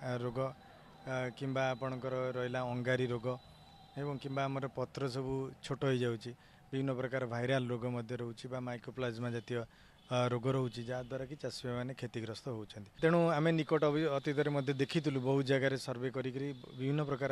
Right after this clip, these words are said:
ଏଇ ଯୋଉ ପତ୍ର ସବୁ ଛୋଟ ଛୋଟ ହେଇଯାଉଛି, ବହୁତ ଚାଷୀ ଭାଇମାନେ କ୍ଷତିଗ୍ରସ୍ତ ହଉଛନ୍ତି। ତେଣୁ ଏଇ ଯୋଉ ପତ୍ର ପ-, ଛୋଟ ହବାର ଗୋଟେ କାରଣ ହଉଛି ଆମର, ଆ, ଗୋଟେ ମାଇକୋପ୍ଲାଜମା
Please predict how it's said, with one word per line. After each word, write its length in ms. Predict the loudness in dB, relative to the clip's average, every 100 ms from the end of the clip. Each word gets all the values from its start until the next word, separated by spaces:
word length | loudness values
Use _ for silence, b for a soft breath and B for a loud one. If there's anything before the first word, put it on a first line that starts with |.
| 0
ଏଇ 60 | -2
ଯୋଉ 100 | -2
ପତ୍ର 240 | -4 0 0 2
ସବୁ 120 | -2 -2
ଛୋଟ 140 | -4 0
ଛୋଟ 120 | 2 4
ହେଇଯାଉଛି, 340 | 2 -2 -6 -16 -20 -6 2
ବହୁତ 220 | 4 4 0 0
ଚାଷୀ 180 | -2 0
ଭାଇମାନେ 220 | 0 0 -2
କ୍ଷତିଗ୍ରସ୍ତ 480 | -4 -4 -2 -2 -2
ହଉଛନ୍ତି। 360 | -2 -2 -4 -6 B B B B B
ତେଣୁ 140 | -2 2
ଏଇ 60 | 2
ଯୋଉ 80 | 2
ପତ୍ର 280 | 0 2 0 0
ପ-, 440 | -4 -4 0 0
ଛୋଟ 160 | 0 0 2 2 2 2
ହବାର 180 | 2 2
ଗୋଟେ 220 | 0 -4
କାରଣ 240 | -2 -2 0
ହଉଛି 220 | -2 -2 -2
ଆମର, 240 | 0 -2 -4 B B B B -2
ଆ, 20 | 0
ଗୋଟେ 160 | 4 4 4
ମାଇକୋପ୍ଲାଜମା 640 | 4 2 2 4 4 4